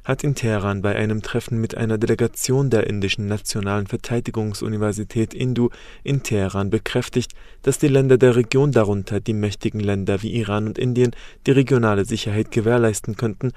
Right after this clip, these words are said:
und dass kein Bedarf an der Präsenz fremder Staaten bestehe. Iran und Indien können ihre Kooperationen unter anderem auf den Gebieten Kampf gegen maritimen Terrorismus, Piraterie und Seeschmuggel sowie Gewährleistung der Energiesicherheit und beim Vorgehen gegen den Einfluss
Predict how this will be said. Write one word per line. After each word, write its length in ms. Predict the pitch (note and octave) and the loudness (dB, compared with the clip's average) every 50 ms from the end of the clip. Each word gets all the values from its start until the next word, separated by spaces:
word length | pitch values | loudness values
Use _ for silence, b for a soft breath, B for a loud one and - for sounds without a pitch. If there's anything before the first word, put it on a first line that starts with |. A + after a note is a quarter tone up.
| B B B B B B | B B B B B B
und 220 | - C#3 C3 - | -2 0 4 4
dass 160 | C#3+ C#3 - - | 4 4 4 2
kein 260 | - A#2 A2 G#2+ G2+ | -2 -2 -2 0 2
Bedarf 420 | F2+ G#2 - - F2+ F#2 F#2+ - | 0 0 2 2 0 0 0 -4
an 240 | - G2 G#2 G2 G2 | -6 -6 -4 -4 -2
der 160 | F#2 G2+ G2+ | 0 0 -2
Präsenz 640 | G2 - - - A#2 A2+ G2+ - G#2+ G#2 G2 - - | -2 -4 -2 0 0 0 0 0 -2 -2 -4 -6 -8
fremder 500 | - - - G#2 G2 F2+ F2 - G2 G#2 | -10 -8 -6 -6 -6 -4 -4 -4 -2 -2
Staaten 420 | - - - G#2+ A2 - - G2+ | -2 -2 -2 -2 -2 -2 -2 -4
bestehe. 360 | F2+ G2 G2 - - - - - - b b b b b b b b b b b b b - | -4 -4 -6 -6 -6 -8 -10 -10 -14 b b b b b b b b b b b b b 0
Iran 220 | A#2 G#2+ A2 A2 | 2 2 2 2
und 80 | A2+ A2+ | 2 0
Indien 380 | - B2+ C3+ C3+ C3 C3+ C3 | 0 0 2 2 2 2 2
können 240 | B2+ - C3 B2+ B2+ | 2 2 2 2 2
ihre 240 | G#2+ B2 A#2+ B2 B2+ | 2 2 2 2 2
Kooperationen 800 | - - C3 - - B2+ B2+ C3 - - - C3+ C#3+ D3+ C#3 B2 | 4 4 4 4 4 2 0 0 -2 -2 0 2 2 2 2 0
unter 240 | G#2+ G#2+ G#2+ A2+ G2 | 0 -2 -2 -2 -2
anderem 340 | F2 G#2+ G#2 G#2+ G2+ A2 G#2 | 0 -2 -2 -2 -2 -2 -2
auf 140 | D2+ G#2+ - | -2 -4 -4
den 220 | - A#2+ A2 G#2+ | -2 -4 -2 -2
Gebieten 400 | G#2+ A2 - A#2+ A2+ - A#2+ A#2 | -2 -2 -2 -2 -4 -4 -6 -6
Kampf 340 | - - B2 C3 C#3 - - | -2 0 0 0 0 -4 -6
gegen 340 | - A#2 A2+ - A#2 A2+ A2 | -4 -4 -4 -4 -4 -4 -2
maritimen 640 | A2 A2 G#2+ A2 G#2+ - - - B2+ A#2+ A#2+ A#2 A2 | -2 -2 -2 -2 -4 -6 -6 -4 -2 -2 -2 -2 0
Terrorismus, 600 | A2+ A2+ A2+ A2 A#2 C3 B2+ - C3 C3 B2+ - B B B B B B | 0 0 2 2 2 2 0 0 0 0 0 0 B B B B B B
Piraterie 600 | B - B2+ B2 B2 B2 - - B2+ A#2+ C3+ D3 D3 | B 2 2 4 4 4 4 4 2 4 2 0 0
und 260 | - B2+ A#2+ A2+ - | 0 -2 -4 -4 -4
Seeschmuggel 720 | - G2 G2+ A2+ A2+ G#2+ - - A2 G#2+ G2 A2 A2+ A2 | -6 -2 0 0 2 2 0 -2 -2 -2 0 0 0 0
sowie 300 | G2 - A2 G2+ G#2+ A#2 | 0 -2 -4 -2 -2 -2
Gewährleistung 880 | A2 - A#2 G#2 A2+ A#2 B2+ B2+ B2 A#2+ A2+ - - - A2 G#2+ G#2+ G2+ | 0 0 0 2 2 2 4 4 2 2 0 -2 -2 -2 -4 -2 -2 -2
der 300 | F#2+ G#2 G2+ G2+ F#2+ - | -2 0 0 0 0 -2
Energiesicherheit 1000 | - G#2+ G#2 G#2+ G#2+ G#2 - B2+ B2 A2 A#2+ A2 - A#2 G#2+ G2+ A2 A2 G#2+ - - | -2 -2 0 0 -2 -2 -2 -4 -4 -4 -4 -4 -4 -2 -2 0 0 0 -2 -2 -6
und 300 | - A2+ G#2+ G2+ - - | -6 -6 -6 -6 -6 -4
beim 220 | - A2+ A2 G#2+ | -4 -2 -2 -4
Vorgehen 560 | G2+ - - B2 B2+ B2 - A#2 A2 G#2+ G#2+ | -4 0 2 2 2 2 2 0 -2 -2 -2
gegen 260 | F#2+ - A#2 A2 A2+ A2 | -2 -2 -2 -2 -2 -2
den 140 | A2+ A#2 | -4 -2
Einfluss 480 | - G#2+ B2 B2+ A#2+ - - B2+ - - | -2 -2 -2 -2 -2 0 -2 -2 -2 -2